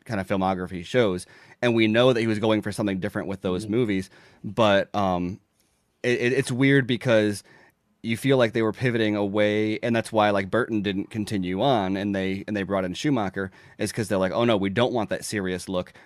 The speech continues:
Speaker 1: But I feel like Schumacher was like, "Okay, cool, so let's do, like, the campy Batman." And they were like, "Well, no, it's gotta be serious, too." And it's like, you can't have your cake, like,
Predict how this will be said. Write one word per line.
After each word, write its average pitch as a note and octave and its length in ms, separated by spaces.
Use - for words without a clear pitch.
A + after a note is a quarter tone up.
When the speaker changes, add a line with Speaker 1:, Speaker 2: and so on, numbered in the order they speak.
Speaker 1:
But A2+ 120
I G#2+ 60
feel C3 140
like G#2+ 140
Schumacher A2 420
was G2+ 120
like, G#2 160
"Okay, E3 240
cool, C#3+ 260
so G#2 140
let's G#2+ 200
do, B2 220
like, G2 220
the A2 80
campy G2 360
Batman." E2 480
And A2 120
they A2 60
were G2+ 80
like, G2 120
"Well, B2+ 180
no, B2+ 200
it's F#2+ 120
gotta A#2+ 200
be F#2+ 100
serious, F#2+ 480
too." F2 420
And A#2 100
it's G#2+ 60
like, A2 120
you A2+ 40
can't G3 200
have E3+ 100
your E3 80
cake, C#3+ 260
like, C3 200